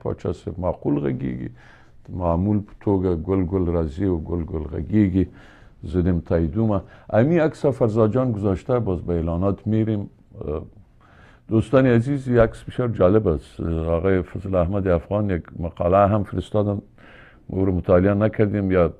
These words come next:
یک تبصره در این رابطه دارن که او را باز ما می‌خوانم در این تفریح. اه، و این عکس بیاناتی داره. جان کری که البته در آغاز هم، هم تو دو نفر این طرف طرف خود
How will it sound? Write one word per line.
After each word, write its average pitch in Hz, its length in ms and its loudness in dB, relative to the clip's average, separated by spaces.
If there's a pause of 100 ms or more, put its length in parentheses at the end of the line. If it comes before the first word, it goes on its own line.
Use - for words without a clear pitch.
(140)
یک 80 140 -6
تبصره 92 420 0
در - 240 -6
این 85 160 0
رابطه 82 400 -2
دارن 95 420 2
که 87 180 -10
او 90 80 -4
را 87 160 -4 (120)
باز - 280 -8
ما 85 220 -6 (260)
می‌خوانم 90 720 -2
در 80 140 -4
این 78 240 -4
تفریح. 98 440 -2 (840)
اه، 92 60 -4 (1000)
و 87 40 0
این 139 300 4
عکس - 280 4
بیاناتی 95 600 6
داره. 85 440 -4 (460)
جان 92 240 2
کری 117 540 2
که 95 180 2
البته 90 340 0
در 82 160 2
آغاز 85 340 8
هم، 110 240 2
هم 90 160 0
تو 85 180 -6
دو 87 200 -4
نفر 90 280 0
این 87 140 0
طرف 85 280 -4
طرف 85 240 -4
خود - 240 -6